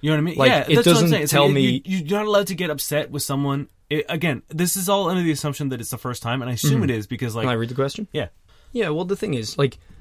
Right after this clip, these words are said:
Speaker 2: she says immediately he got weird and distant. So it wasn't like, like, you know yourself, there's a difference between being in a situation, somebody not doing the right thing,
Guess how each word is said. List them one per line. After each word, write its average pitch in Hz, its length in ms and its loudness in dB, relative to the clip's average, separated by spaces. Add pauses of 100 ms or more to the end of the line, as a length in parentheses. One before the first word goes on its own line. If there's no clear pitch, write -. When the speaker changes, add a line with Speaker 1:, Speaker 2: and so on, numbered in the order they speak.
Speaker 2:
she - 180 -4
says 165 240 2
immediately 131 680 2
he 107 100 -4
got 107 180 -4
weird 101 200 -4
and 98 80 -8
distant. - 360 -14 (400)
So 151 240 6
it 143 40 2
wasn't 156 360 2
like, 120 320 -4 (680)
like, 175 200 -4
you 190 180 -2
know 214 120 2
yourself, 151 400 -2
there's 139 160 0
a 135 60 0
difference 151 280 0
between 143 200 0
being 127 420 0
in 113 460 -2 (200)
a 123 80 -2
situation, 113 580 -2
somebody 110 280 -4
not 110 240 0
doing 113 200 -2
the 104 80 -2
right 104 160 -2
thing, 170 320 -2